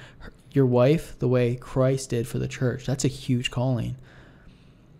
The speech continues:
You don't just walk into or stumble into that one day and be good at that job. That's a huge job that takes a lifetime of working at. So are you working at it right now? Are you prepping to get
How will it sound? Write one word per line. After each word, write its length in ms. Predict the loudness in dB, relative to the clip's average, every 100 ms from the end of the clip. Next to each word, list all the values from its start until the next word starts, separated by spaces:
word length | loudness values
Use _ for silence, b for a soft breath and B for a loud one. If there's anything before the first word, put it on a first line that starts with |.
| -20 -20 -2
You 140 | 6
don't 180 | 6 6
just 220 | 4 2 4
walk 300 | 6 6 4
into 400 | 4 4 2 0
or 140 | -2
stumble 400 | -2 2 4 4
into 220 | 4 2 0
that 220 | -2 -2
one 220 | -2 -2
day 200 | -2 -2
and 80 | -2
be 120 | -2
good 200 | 0 -2
at 100 | -2
that 180 | -4 -4
job. 360 | -4 -2 -4 -8 -20 b b b -4
That's 180 | 0 2
a 160 | 0 -2 -14
huge 480 | -6 2 2 2
job 240 | 4 4 4
that 120 | 0
takes 200 | -2 -2
a 40 |
lifetime 680 | -2 0 0 0 -2 -2 -2
of 120 | -4 0
working 400 | 0 0 0 -2
at. 200 | -2 -2
So 260 | -2 -4 B B
are 60 | 4
you 120 | 8
working 340 | 8 6 4 2
at 120 | 2
it 80 | 0
right 200 | -2 -2
now? 400 | 0 0 -2 -6 b b b -4
Are 80 | 2
you 180 | 4 4
prepping 460 | 6 6 8 4
to 80 | 2
get 280 | 2 -2 -4